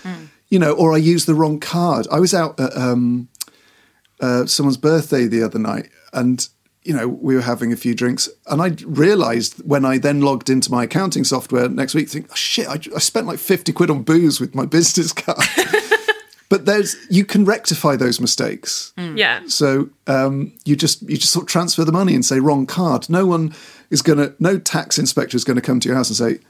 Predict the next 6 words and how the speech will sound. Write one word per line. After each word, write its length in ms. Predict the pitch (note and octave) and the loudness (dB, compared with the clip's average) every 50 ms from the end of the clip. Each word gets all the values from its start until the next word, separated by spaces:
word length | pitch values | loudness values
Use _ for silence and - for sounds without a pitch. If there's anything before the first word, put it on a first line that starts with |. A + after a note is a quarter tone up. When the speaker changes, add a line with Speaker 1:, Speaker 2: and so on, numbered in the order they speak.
| _ - | _ -12
Speaker 2:
"Excuse 380 | - - - A#3+ A3 F3 D#3+ | -8 -2 0 2 2 2 0
me, 260 | C#3+ B2 C3+ - E3 - - | -2 -4 -4 -4 -6 -4 0
at 300 | E3 D3+ D3+ - - - - - | 0 0 0 0 -4 -4 -6 -6
quarter 380 | - - G#3 G#3+ G3 F3+ - E3 | -6 -2 2 2 2 2 0 -4
past 320 | - F3 F3 E3 - - | -2 -2 -2 -2 0 0
eleven 500 | F3+ F3 F3+ F3 - - A2 A2+ A#2+ B2 | 0 0 0 0 0 -2 -4 -4 -4 -6